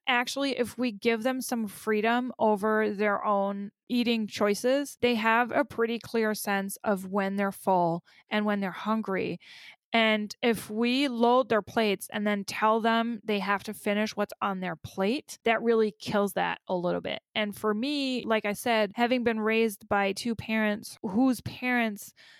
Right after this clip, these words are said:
knew what it meant to be hungry, we did not waste food at my house. And my mom was really, really good at using leftovers too.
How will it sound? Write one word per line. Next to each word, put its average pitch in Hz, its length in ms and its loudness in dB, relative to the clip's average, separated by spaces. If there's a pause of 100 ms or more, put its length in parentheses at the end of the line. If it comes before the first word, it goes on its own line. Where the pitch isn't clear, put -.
(120)
knew 262 140 2
what 254 140 4
it 202 80 -4
meant 214 180 -2
to - 80 -14
be 208 100 -8
hungry, 208 680 -2 (140)
we 240 240 0
did 254 160 0
not 214 240 0
waste 185 260 -4
food 175 260 -6
at 180 180 -6
my 180 160 -8
house. - 420 -12 (320)
And 233 140 2
my 233 100 2
mom 240 220 2
was 214 160 -2
really, 226 320 4
really 208 240 2
good 208 240 2
at 196 100 -2
using 185 320 -4
leftovers 269 680 -2
too. 233 360 0